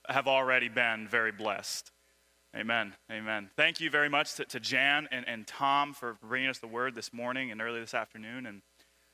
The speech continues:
uh, in the way that, that only God can do, uh, everything that Tom talked about is gonna play right into what we're gonna talk about tonight, which is just a wonderful thing that only God gets to do. I really hope that from your experience here tonight,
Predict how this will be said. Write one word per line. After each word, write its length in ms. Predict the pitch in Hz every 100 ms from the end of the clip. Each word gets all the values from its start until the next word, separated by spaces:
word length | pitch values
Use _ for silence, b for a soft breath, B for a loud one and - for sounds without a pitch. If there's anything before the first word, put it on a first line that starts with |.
| b
uh, 160 | - 131
in 120 | 151 170
the 80 |
way 200 | 160 165
that, 200 | 165 147
that 100 | 143 135
only 280 | 165 160
God 360 | 117 135 156 156
can 220 | 165 135
do, 440 | 127 139 156 123 110 - -
uh, 260 | 120 117 107 101 110 _ _ _
everything 260 | 139 151 143
that 160 | 131
Tom 240 | - 131 143
talked 280 | 151 151 156
about 180 | 160
is 60 | 127
gonna 220 | 127 120 -
play 220 | 139 123
right 280 | 113 135 151
into 220 | 147 139
what 160 | 131 123
we're 80 |
gonna 140 | 123 120
talk 240 | 127 113
about 240 | 110 104 -
tonight, 240 | 92 95 _ _ _ _ b b
which 120 | 160 175
is 80 | 165
just 120 | 143
a 60 |
wonderful 320 | 135 139 117 113
thing 220 | 117 107
that 100 | 104
only 180 | 113 101
God 320 | 107 104 98
gets 220 | 98 -
to 100 | -
do. 220 | 92 95 - _ _ _ _ _ _ _ B B B
I 60 | 147
really 220 | 170 175
hope 240 | 160 175
that 120 | 160 131
from 160 | 139
your 140 | 147 214
experience 480 | - 165 147 139
here 140 | 151 147
tonight, 340 | 143 139 139